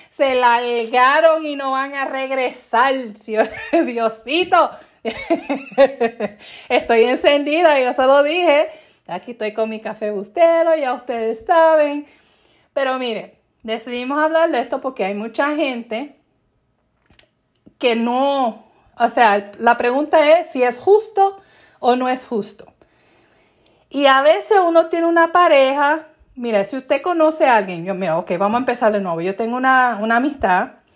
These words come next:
que ella, pues, ¿verdad? Está soltera y conoció a alguien que la verdad que ella le, le gusta muchísimo. Pero me dice, "Ay, señora Fuego, pero es que la verdad que es puerco,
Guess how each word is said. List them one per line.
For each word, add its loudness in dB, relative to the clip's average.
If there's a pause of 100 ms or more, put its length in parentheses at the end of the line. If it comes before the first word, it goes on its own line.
(680)
que 2
ella, 2
pues, 0
¿verdad? 0
Está -2
soltera 2
y -2
conoció 0
a 4
alguien -4
que -2
la 2
verdad -2
que 0
ella 2
le, 0
le -2
gusta 0
muchísimo. -6 (800)
Pero 4
me 2
dice, 0
"Ay, 2
señora -2
Fuego, 2
pero -2
es -4
que 2 (100)
la 4
verdad 0
que -4
es -8
puerco, 2